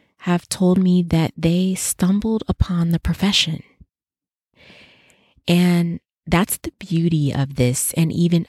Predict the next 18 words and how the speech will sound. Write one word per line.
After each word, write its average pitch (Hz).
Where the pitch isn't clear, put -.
other 220
careers 135
within 175
the 185
clinical 147
lab. 127
You 175
don't 202
have 220
to 226
complete 165
a 170
traditional 165
four-year 143
program 147
like 156
I 226
did. -